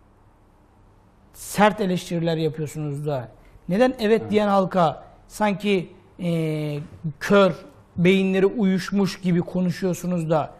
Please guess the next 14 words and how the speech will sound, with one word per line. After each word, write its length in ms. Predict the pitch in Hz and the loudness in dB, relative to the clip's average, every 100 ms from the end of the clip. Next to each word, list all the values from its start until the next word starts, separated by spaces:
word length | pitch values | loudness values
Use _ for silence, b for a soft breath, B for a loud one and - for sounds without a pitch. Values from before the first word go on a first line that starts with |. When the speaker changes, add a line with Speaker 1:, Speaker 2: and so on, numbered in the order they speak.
| - _ | -20 _
Speaker 1:
hayır 600 | - 180 202 208 196 165 | 0 6 8 6 2 0
diyene 300 | 185 180 165 | -2 -2 -2
bir 40 | |
şey 180 | 165 160 | -4 -2
demiyorsunuz 560 | 196 180 143 160 147 | -2 -2 -4 -8 -6
diye 300 | 151 208 269 - - - _ _ - | 0 0 0 -6 -20 -20 _ _ -16
bu 80 | 233 | -8
soru, 340 | 240 226 - | -2 -2 -4
tabii 360 | - 175 202 277 - | -4 -2 -2 -4 -10
bu 240 | 196 220 - - - | -10 -10 -10 -18 -20
sorulardan 720 | - 220 202 180 156 226 254 - | -8 0 2 2 2 0 -4 -10
bir 220 | 202 185 139 | -6 -2 -2
tanesi. 420 | 135 120 113 - b b b b b b | -6 -12 -14 -20 b b b b b b
Şimdi 500 | - 277 254 240 - | -8 -2 0 0 -4